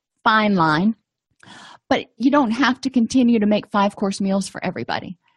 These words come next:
If you're tired and you don't feel like cooking, order a pizza or whatever your family likes. Um, so try to look at ways that you can minimize time demands, 'cause your energy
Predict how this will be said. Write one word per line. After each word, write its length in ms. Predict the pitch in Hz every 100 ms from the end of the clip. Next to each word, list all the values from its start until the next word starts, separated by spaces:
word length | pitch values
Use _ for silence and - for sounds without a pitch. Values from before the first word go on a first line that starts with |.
| _
If 180 | 208 -
you're 100 | 285
tired 580 | - - 226 254 269 -
and 120 | 185 180
you 60 |
don't 240 | 185 170 -
feel 260 | - 214
like 200 | 226 -
cooking, 500 | - 247 - 277 370 _ _ _ _
order 200 | 175 214
a 60 | 320
pizza 560 | 285 294 294 - 175 - -
or 340 | 190 180 165 _ -
whatever 380 | - 214 269 269
your 140 | 262
family 320 | 262 220 208
likes. 420 | 165 104 - - - - - - -
Um, 220 | 190 - -
so 140 | -
try 280 | - 311 320
to 120 | 311
look 280 | 240 262 262
at 140 | -
ways 460 | 180 208 220 226 214
that 160 | -
you 100 | 202
can 300 | 208 208 196
minimize 560 | 208 233 233 214 214 208
time 360 | - 214 202 208
demands, 400 | 190 175 175 -
'cause 200 | 190 214
your 120 | -
energy 680 | - 240 269 262 285 285 285